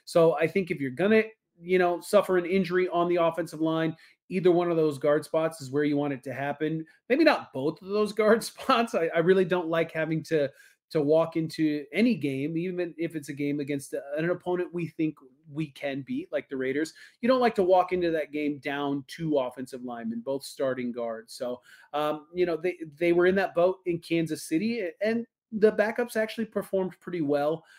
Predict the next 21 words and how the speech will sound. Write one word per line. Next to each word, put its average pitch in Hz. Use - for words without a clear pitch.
uh, 143
in, 165
in 170
that 165
spot. 156
But 143
you're 156
hoping, 185
at 151
least 208
in 160
particular 165
with 147
Rob 151
Hunt, 160
that 139
that's 151
not 143
a 139
long-term 143
injury. 143